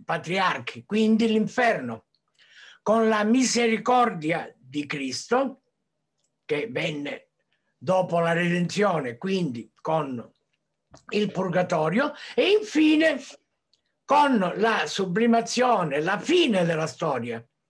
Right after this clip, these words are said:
del paradiso, l'età dello Spirito Santo. Questa disposizione triadica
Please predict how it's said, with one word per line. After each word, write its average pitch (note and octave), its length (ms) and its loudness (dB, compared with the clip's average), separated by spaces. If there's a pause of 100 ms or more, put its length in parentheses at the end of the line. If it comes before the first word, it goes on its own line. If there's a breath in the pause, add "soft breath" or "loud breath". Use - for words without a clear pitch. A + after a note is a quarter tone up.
(360)
del A3+ 340 -2
paradiso, E3 760 -2
l'età A3 440 -2
dello F3+ 240 0
Spirito D3 460 -10
Santo. A2+ 520 -12 (760 soft breath)
Questa C4+ 640 -2 (260)
disposizione A#3 1160 0
triadica D3+ 1000 -2